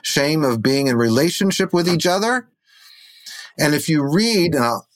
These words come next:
I mean, I could go on at great length. There's a, there's a whole chapter in my book, Divine Communion, about this, but I think it's so important because shame, the dynamics of shame, and Brene Brown, I wish she,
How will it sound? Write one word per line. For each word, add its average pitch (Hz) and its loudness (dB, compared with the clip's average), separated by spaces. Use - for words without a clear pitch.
I 110 0
mean, 101 2
I 101 0
could 98 -4
go 107 2
on 98 2
at 95 -6
great 92 -2
length. 92 -2
There's 95 0
a, 98 0
there's 95 0
a 95 0
whole 104 0
chapter 95 -2
in 92 -2
my 85 0
book, 82 -6
Divine 82 -4
Communion, 95 0
about 104 -2
this, 120 -2
but 113 -4
I 120 0
think 131 -2
it's 117 -2
so 160 0
important 147 -2
because 214 -2
shame, 180 0
the 135 -2
dynamics 139 0
of 139 -2
shame, 147 0
and 120 0
Brene 127 0
Brown, 123 0
I 110 0
wish 113 0
she, 131 -2